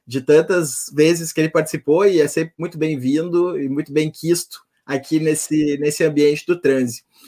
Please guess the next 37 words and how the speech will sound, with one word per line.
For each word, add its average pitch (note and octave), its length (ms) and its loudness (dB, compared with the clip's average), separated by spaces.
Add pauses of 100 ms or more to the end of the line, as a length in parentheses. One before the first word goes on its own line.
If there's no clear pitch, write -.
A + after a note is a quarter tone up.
(180)
E G3 100 -2
o A#3 60 4
Michael, C#4+ 640 4
né, G#3 220 -2
que A#3+ 120 -4
é F#3 40 2
um G3+ 80 -4
parceiro F#3 500 0
de, C#3 340 -2
de, B2+ 240 -6
de A#2+ 200 -10
um C3+ 120 -4
long-, F3 260 0
longa E3+ 400 2
data, A3 560 0
aí D#3 200 -2
conhecido D#3+ 720 -4
no D3 100 -6
Twitter, D3+ 540 -4 (180)
arroba D#3 400 2
Babelado, D3+ 760 2
né, C3 180 -4
personagem, C#3 840 -6 (260)
personagem C#3+ 420 -6
twitteiro, E3+ 640 4 (180)
ababelado, E3 800 0 (460)
e E3+ 280 2
blogueiro F3 640 6
também, D#3 480 2
que D#3+ 140 -12
publicou D#3 580 -2
várias D#3 320 0
coisas D#3+ 380 0
sobre C#3 400 0
o C3 60 -6
próprio D#3 340 -2
Fischer, G3+ 580 -2